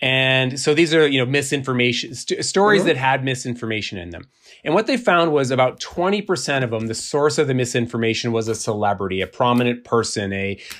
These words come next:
Speaker 1: a, a sports star, right? And so
Speaker 2: Right.
Speaker 1: that's, you know, twenty percent is still a pretty big hunk, but not huge. But what they did find was that seventy percent, I think it was sixty-nine percent,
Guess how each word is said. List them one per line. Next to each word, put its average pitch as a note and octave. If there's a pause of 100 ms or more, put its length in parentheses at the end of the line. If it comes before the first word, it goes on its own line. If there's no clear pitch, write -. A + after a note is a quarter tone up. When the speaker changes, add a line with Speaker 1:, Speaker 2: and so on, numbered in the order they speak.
Speaker 1:
a, B2+
a B2
sports A#2
star, D#2
right? G#2+ (480)
And E3
so -
Speaker 2:
Right. B3
Speaker 1:
that's, C#4+
you -
know, A3+
twenty C4+
percent B3
is A#3+
still A3+
a G#3
pretty F#3+
big E3
hunk, E3
but D#3+
not D3+
huge. D#3+ (200)
But D#3+
what G#3+
they G#3
did G#3
find G2+ (260)
was C#3
that C3+
seventy G#3
percent, D#3
I A2+
think C#3
it -
was A#2+
sixty-nine C3+
percent, B2+